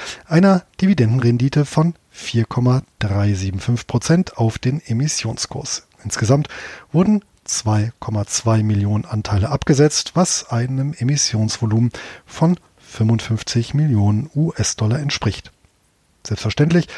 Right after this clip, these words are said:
erhofft sich der Emittent, die so aufgenommene Mittel höher rentierlich anzulegen, also im Mittel mehr als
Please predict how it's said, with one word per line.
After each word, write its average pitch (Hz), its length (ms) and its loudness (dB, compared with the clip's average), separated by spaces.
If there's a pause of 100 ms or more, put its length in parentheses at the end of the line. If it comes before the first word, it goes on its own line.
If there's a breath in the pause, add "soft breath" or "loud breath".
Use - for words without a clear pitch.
(240 loud breath)
erhofft 165 380 -2
sich - 220 0
der 175 200 -2
Emittent, 127 720 0
die 151 160 -2
so 110 280 -2
aufgenommene 107 640 -2
Mittel 160 320 2 (520 loud breath)
höher 113 380 2
rentierlich 104 540 -2
anzulegen, 143 500 2
also 143 380 0 (320 loud breath)
im 175 140 2
Mittel 180 200 2
mehr 123 300 4 (500 soft breath)
als - 380 0